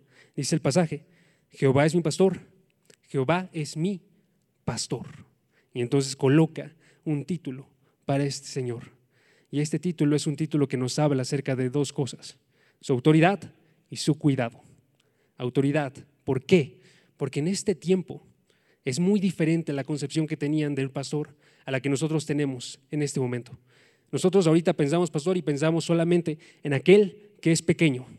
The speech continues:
¿sí? Pero en ese momento eran muy conocidos los reyes por llamarse a sí mismos pastores. Llamaban a dioses paganos como pastores. Había un rey que era babilónico, que se llamaba Murabi,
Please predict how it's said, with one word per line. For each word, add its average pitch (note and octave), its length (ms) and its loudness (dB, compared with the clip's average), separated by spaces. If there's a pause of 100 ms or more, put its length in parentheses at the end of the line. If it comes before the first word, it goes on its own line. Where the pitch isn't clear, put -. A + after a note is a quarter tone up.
(180)
¿sí? D3+ 180 -12 (560)
Pero C3 160 0
en E3+ 80 4
ese A3 140 2
momento E3+ 440 2 (540)
eran F3+ 240 4
muy G3 180 4
conocidos D3 960 -4
los C3 180 -2
reyes C#3 540 -4 (120)
por D3 140 -2
llamarse D3+ 460 -2
a C#3+ 40 -4
sí D#3 120 -6
mismos D3 360 -4
pastores. - 600 -14 (380)
Llamaban D#3+ 500 2
a D3 80 0
dioses D3 580 0
paganos C#3+ 600 -4 (200)
como D3 220 4
pastores. - 600 -8 (260)
Había D#3 240 6
un G#3 160 4
rey F#3 380 2 (280)
que E3 100 2
era F3 120 4
babilónico, E3 640 2
que C#3 80 -10
se D#3+ 160 -6
llamaba D#3+ 320 4
Murabi, D#3 400 2